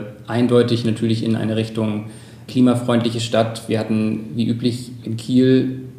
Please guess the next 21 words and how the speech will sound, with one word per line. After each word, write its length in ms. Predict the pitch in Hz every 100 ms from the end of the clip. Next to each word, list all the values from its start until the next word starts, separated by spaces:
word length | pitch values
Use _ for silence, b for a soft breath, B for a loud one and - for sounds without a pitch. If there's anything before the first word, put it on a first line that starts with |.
| - - - -
ist 140 | 117
es 160 | 110 110
ja 420 | 104 104 104 - B B
sehr 180 | 117 117
stark 220 | 117 113
diskutiert, 720 | 120 113 113 - 139 151 151 -
ähm, 380 | 110 110 107 104
die 100 | 110
Hafenwirtschaft, 800 | 117 117 113 113 113 117 113 -
die, 140 | 104
die 100 | 101
Kreuzfahrtschiffe 680 | 98 - 110 - 113 113 110
et 100 | 104
cetera. 500 | - 117 113 110 110 B B B B B - -
Das 400 | 117 - - 123
wird 160 | 117
natürlich 260 | 120 117 107
auch 140 | 113
kritisch 380 | - 123 135 131
gesehen. 440 | 135 120 131 143
Tatsächlich, 560 | 143 117 127 127 123 -